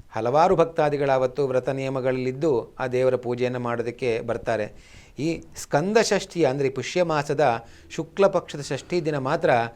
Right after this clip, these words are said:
ಅವತ್ತು ವಿಶೇಷವಾದಂತಹ ಅಲಂಕಾರಗಳು, ಬಂದಂತಹ ಭಕ್ತಾದಿಗಳಿಗೆ ಬೇಕಾಗುವಂಥ ರೀತಿಯಲ್ಲಿ ಅಲ್ಲಿ ಪೂಜೆಗೆ ಬೇಕಾದಂಥ ಕೈಂಕರ್ಯಗಳನ್ನು ವ್ಯವಸ್ಥೆಯನ್ನು ಮಾಡುವಂಥದ್ದು.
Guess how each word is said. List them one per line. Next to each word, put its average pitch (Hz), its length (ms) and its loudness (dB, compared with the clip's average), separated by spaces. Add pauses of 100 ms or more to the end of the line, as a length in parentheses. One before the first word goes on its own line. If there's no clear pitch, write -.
(320)
ಅವತ್ತು 143 300 -2
ವಿಶೇಷವಾದಂತಹ 160 1300 4 (200)
ಅಲಂಕಾರಗಳು, 135 880 2 (240)
ಬಂದಂತಹ 151 520 2
ಭಕ್ತಾದಿಗಳಿಗೆ 143 720 0
ಬೇಕಾಗುವಂಥ 135 680 0 (100)
ರೀತಿಯಲ್ಲಿ 127 580 -2 (240)
ಅಲ್ಲಿ 147 160 0
ಪೂಜೆಗೆ 170 360 0
ಬೇಕಾದಂಥ 135 500 0
ಕೈಂಕರ್ಯಗಳನ್ನು 127 840 0
ವ್ಯವಸ್ಥೆಯನ್ನು 131 460 0
ಮಾಡುವಂಥದ್ದು. 117 760 -4